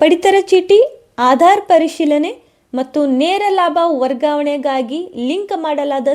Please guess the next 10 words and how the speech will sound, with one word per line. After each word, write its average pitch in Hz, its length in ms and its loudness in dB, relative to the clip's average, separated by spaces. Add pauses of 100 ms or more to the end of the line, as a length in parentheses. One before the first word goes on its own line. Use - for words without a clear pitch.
(120)
ಸಕ್ರಿಯ 381 460 -2 (260)
ಬ್ಯಾಂಕ್ 285 260 -4 (140)
ಖಾತೆಯನ್ನ 262 500 -6
ಹೊಂದಿರಬೇಕಾಗತ್ತೆ. 262 840 -4 (1120)
ಬನ್ನಿ, 247 280 8 (320)
ಈ - 20 8 (180)
ಸುಧಾರಣೆಯ 359 500 6 (300)
ಪ್ರಯೋಜನಗಳನ್ನ 381 800 4
ನೋಡೋಣ. 277 260 -4 (720)
ಅರ್ಹ 440 140 4